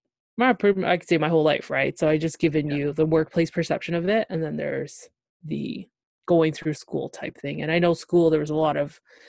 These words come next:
Speaker 1: I remember, uh, classmates and, um, people in the hallways, 'cause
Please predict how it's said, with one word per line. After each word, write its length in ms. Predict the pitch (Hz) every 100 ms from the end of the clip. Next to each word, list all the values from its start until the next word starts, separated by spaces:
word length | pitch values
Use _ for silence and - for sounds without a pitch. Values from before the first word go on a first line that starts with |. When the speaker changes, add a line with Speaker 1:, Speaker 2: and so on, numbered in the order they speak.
| - -
Speaker 1:
I 40 |
remember, 500 | 165 156 156 156 151 - - -
uh, 180 | - - -
classmates 920 | 175 147 151 - 160 151 151 - -
and, 380 | 143 127 135 -
um, 280 | 135 120 - -
people 200 | - 160
in 60 | 156
the 80 | 151
hallways, 640 | 151 170 170 165 165 160
'cause 380 | - 156 143 -